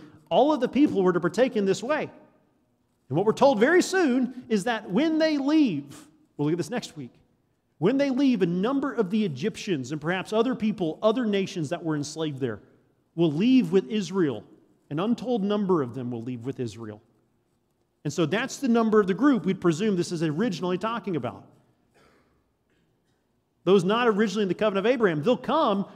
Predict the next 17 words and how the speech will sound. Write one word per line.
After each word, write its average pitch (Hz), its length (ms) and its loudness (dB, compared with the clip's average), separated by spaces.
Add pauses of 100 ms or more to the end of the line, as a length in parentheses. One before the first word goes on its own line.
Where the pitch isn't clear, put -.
but 190 120 0
they, 202 120 4
they'll 196 320 2
just 175 280 -4
kind 208 200 -8
of 208 260 -8
partake 196 520 -2
and 180 140 0
they'll 170 80 -2
kind 202 200 -8
of 180 60 -8
sit 208 360 -4
and 185 100 -4
they'll 170 60 -4
kind 196 220 -8
of 180 80 -4
watch. - 520 -12